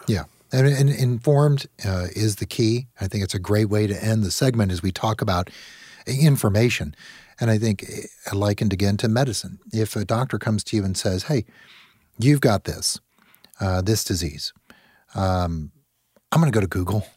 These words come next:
You know, I'm gonna try to figure out and make an informed decision. I, you know, I wanna hear, I'm gonna gather all the facts. Uh, I wanna investigate myself, but I wanna rely on those professionals and their opinion as well." But, I mean, I think that's the key is too often you just see lawyers going out there saying, "We're gonna settle this case. You just need to. You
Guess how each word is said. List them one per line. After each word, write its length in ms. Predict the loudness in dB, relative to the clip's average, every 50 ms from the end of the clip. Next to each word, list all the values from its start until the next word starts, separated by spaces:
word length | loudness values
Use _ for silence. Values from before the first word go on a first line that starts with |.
| _ -2
You 100 | 0 2
know, 100 | 2 2
I'm 80 | 2 4
gonna 120 | 2 2
try 200 | 2 2 0 0
to 80 | 0 0
figure 280 | 0 0 0 0 2 2
out 100 | 0 2
and 100 | 2 0
make 160 | 0 0 0
an 60 | -2
informed 300 | -2 -2 -2 -4 -4 -2 -2
decision. 440 | -4 -2 -2 -2 -2 -2 -2 -4 -4
I, 100 | -4 -4
you 140 | -2 0
know, 80 | 0 2
I 80 | 2 2
wanna 240 | 2 2 0 0
hear, 280 | 0 -2 -2 0 0 0
I'm 80 | 0 0
gonna 120 | 0 -2
gather 360 | 0 -2 -2 -2 -2 -2 -2 -2
all 80 | -2
the 80 | -4 -4
facts. 440 | -4 -4 -4 -4 -4 -6 -6 -8 -10 _ -16 -20 -20 -20 -20 _ _ _ _ _ _ -8
Uh, 240 | -6 -4 -4 -6 -4 -4
I 40 | -2
wanna 280 | -2 0 0 0 2 2
investigate 680 | 2 0 0 -2 -2 -4 -4 -4 -4 -4 -4 -4 -4 -4
myself, 380 | -4 -4 -4 -2 -2 -4 -4 -2
but 80 | -2 -2
I 40 | 0
wanna 240 | 0 0 0 -2 0
rely 420 | -2 -2 -2 -2 -2 -2 0 0
on 360 | 0 0 0 -2 -2 -4 -4 -8 _ _ _ _ _ _ _ _ _ _ _ _ -4
those 320 | -2 0 0 0 0 -2
professionals 840 | -2 -4 -4 -4 -2 -2 -4 -4 -2 -4 -4 -4 -4 -4 -4 -4 -4
and 280 | -4 -4 -4 -4 -2
their 180 | -2 -2 -2 -2
opinion 400 | -4 -4 -6 -6 -4 -2 -2 -2
as 140 | -2 0 2
well." 220 | 2 2 2 2
But, 200 | 0 -2 -6 -6 -8 -14 -20 -20 -20 -8 -4
I 40 | 0
mean, 100 | 0 0
I 40 | 0
think 160 | 0 -2 -2 -2
that's 240 | -2 -2 -2 -2 -4
the 80 | -4
key 280 | -2 0 0 2 2 2
is 180 | 2 0 -4
too 240 | -4 -4 -2 0 2
often 340 | 2 2 0 0 0 0 0
you 100 | 0 0
just 200 | 0 -2 -2 -2
see 140 | -2 -2 0
lawyers 320 | 0 2 2 2 0 0 -2
going 240 | -2 0 0 0
out 140 | 0 -2 -2
there 120 | -2 -4 -4
saying, 200 | -2 -4 -2 -2
"We're 80 | 0
gonna 120 | 0 0 -2
settle 220 | -2 -4 -4 -4
this 160 | -4 -6 -6
case. 300 | -4 -6 -6 -6 -4 -4
You 60 | -2 -4
just 100 | -2 -2
need 140 | -2 -2 -2
to. 100 | -4 -10
You 40 | -16